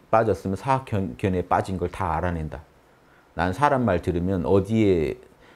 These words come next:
탐진치 어디에 빠졌는지 다 알아낼 수 있다. 공부해서 그거 안 되면 양심 전문가 못합니다. 아니, 병을 모르는데 어떻게 고쳐져요? 양심으로 치유를 해주려면요,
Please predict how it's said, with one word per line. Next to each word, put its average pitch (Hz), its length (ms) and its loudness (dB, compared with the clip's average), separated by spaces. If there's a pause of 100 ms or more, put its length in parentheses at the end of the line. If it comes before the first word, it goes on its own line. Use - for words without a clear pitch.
(100)
탐진치 143 500 0
어디에 98 320 4
빠졌는지 85 720 0 (120)
다 85 220 0
알아낼 87 320 -2
수 - 140 -12
있다. - 220 -14 (960)
공부해서 131 480 6
그거 117 300 4
안 92 160 4
되면 95 260 0
양심 98 360 0
전문가 87 380 0
못합니다. 80 560 -4 (720)
아니, 80 280 -2 (640)
병을 202 400 6
모르는데 123 480 6
어떻게 123 340 4
고쳐져요? 107 880 4 (840)
양심으로 156 600 4
치유를 185 380 4
해주려면요, 104 800 2